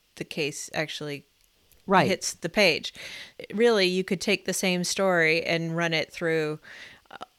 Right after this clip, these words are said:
Speaker 1: a lot of different genres <laughs> just by, you know, ending it at different points. So it started as a romance, and then it ended up a mystery, and then it ended up a story of redemption. <laughs>
Speaker 2: Eh, which,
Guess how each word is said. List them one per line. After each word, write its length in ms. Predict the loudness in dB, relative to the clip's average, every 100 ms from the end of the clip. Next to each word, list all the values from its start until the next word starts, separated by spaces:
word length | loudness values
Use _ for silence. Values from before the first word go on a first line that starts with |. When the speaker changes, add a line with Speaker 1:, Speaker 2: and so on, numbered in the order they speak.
| 0
Speaker 1:
a 60 |
lot 200 | 6 6
of 80 | 6
different 320 | 0 -2 -4
genres 640 | -4 -4 -4 -6 -6 -10 -12 _ _ -8
<laughs> 360 | -6 -6 -8
just 240 | 0 0 4
by, 340 | 4 4 0 -6 -16 -16 -16 -10
you 80 | -4
know, 200 | -4 -4 _ -4
ending 260 | 2 2 2
it 100 | 2
at 120 | 0
different 280 | -2 -6 -6
points. 320 | -2 -2 -2
So 260 | -2 0 2
it 140 | 0
started 360 | 2 4 4 2
as 140 | 0
a 60 | 0
romance, 520 | 0 2 0 -2 -8
and 100 | -6
then 120 | -2
it 120 | 2 2
ended 300 | 0 0 0
up 160 | 0
a 60 | -2
mystery, 640 | -4 -4 -4 -4 -2 -2
and 160 | -2 -2
then 100 | -2
it 140 | 0
ended 280 | -2 0 2
up 160 | 2 0
a 60 |
story 360 | -2 4 6 6
of 100 | 4
redemption. 580 | 0 0 -2 -4 -6 -10
<laughs> 60 | -14 -14 -14 -10 2 2 2 -2 -2 -8 _ -14
Speaker 2:
Eh, 120 | -14 -14 -20 _ -20 -14
which, 400 | -8 -8 -8 -16